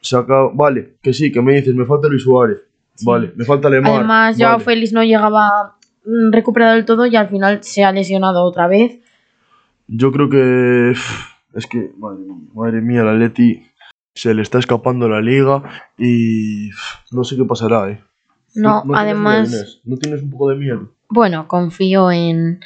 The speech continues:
Speaker 2: en ellos a ver qué, qué pueden hacer. Y bueno, también no hemos contado, eh, la lesión de,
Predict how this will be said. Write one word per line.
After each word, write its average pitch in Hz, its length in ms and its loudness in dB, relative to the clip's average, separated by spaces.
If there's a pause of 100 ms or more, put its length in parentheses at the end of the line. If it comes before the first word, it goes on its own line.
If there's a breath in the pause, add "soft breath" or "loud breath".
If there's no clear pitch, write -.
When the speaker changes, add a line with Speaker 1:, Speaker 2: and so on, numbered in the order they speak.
(560 loud breath)
Speaker 2:
en 220 220 0
ellos 247 280 2
a 226 120 0
ver 185 180 -6
qué, 170 380 -4
qué 202 100 -2
pueden 202 260 2
hacer. 196 220 2
Y 226 60 2
bueno, 208 280 0 (140)
también 202 360 0
no 220 80 2
hemos 220 140 0
contado, 220 520 2
eh, 185 340 2
la 180 140 2
lesión 175 400 -2
de, 160 260 -2